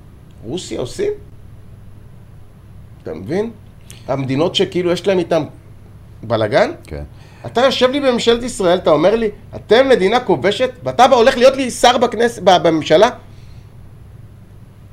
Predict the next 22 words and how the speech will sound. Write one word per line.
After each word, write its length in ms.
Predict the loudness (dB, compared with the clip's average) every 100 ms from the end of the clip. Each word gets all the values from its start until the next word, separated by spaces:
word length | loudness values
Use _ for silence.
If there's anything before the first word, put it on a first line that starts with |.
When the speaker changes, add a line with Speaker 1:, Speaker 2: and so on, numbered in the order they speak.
| -20 -20 -20 -20 -14
Speaker 2:
עקום. 420 | -6 -2 -2 -2 -10 -20 -16 -8
אמרה 220 | -4 -4
את 60 | -2
זה 80 | -4
ג'ואן 280 | -2 -2 -2
ריברס 400 | -2 -2 -4 -6
אפילו, 420 | -8 -8 -8 -8
זה, 120 | -8 -8 -8 -8
זה, 180 | -8 -10
זה 120 | -10
סרטון 400 | -12 -12 -8 -8
של... 140 | -8 -12 -14 -16
ש-, 140 | -14 -16 -6
Speaker 1:
ישן, 380 | -6 2 4 4
Speaker 2:
די 60 | 2
Speaker 1:
כן, 100 | 0
Speaker 2:
ישן, 140 | 0
כן, 200 | 0 0 0 2
Speaker 1:
העליתי 280 | 4 4 2
אותו 180 | 2
Speaker 2:
שאמרה 180 | 2
Speaker 1:
גם. 60 | 2